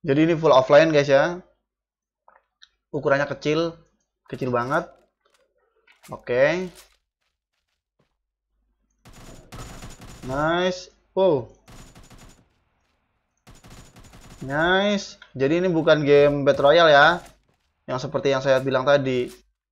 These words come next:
Mirip, tapi bukan Battle Roy-, bukan apa, apa, ini mirip aja. pub G banget ya. Kalau mapnya tuh pub G banget, seriusan. Kalau mapnya tuh pub G banget.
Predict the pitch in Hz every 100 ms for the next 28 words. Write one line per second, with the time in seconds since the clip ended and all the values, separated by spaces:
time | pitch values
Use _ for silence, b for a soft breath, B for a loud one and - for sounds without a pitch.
0 | _ _ _ _ 160 175 139 135 156 156
1 | - 139 160 143 143 131 123 120 120 127
2 | 120 123 120 120 120 - 143 147 - 131
3 | - 139 131 117 123 151 139 147 160 165
4 | - _ _ - 156 160 170 180 196 160
5 | 185 - _ _ _ _ _ _ _ _
6 | 165 196 202 196 214 220 254 214 180 143
7 | 147 135 147 147 135 - 131 123 123 123
8 | 131 135 139 135 147 147 151 139 120 120
9 | 117 117 113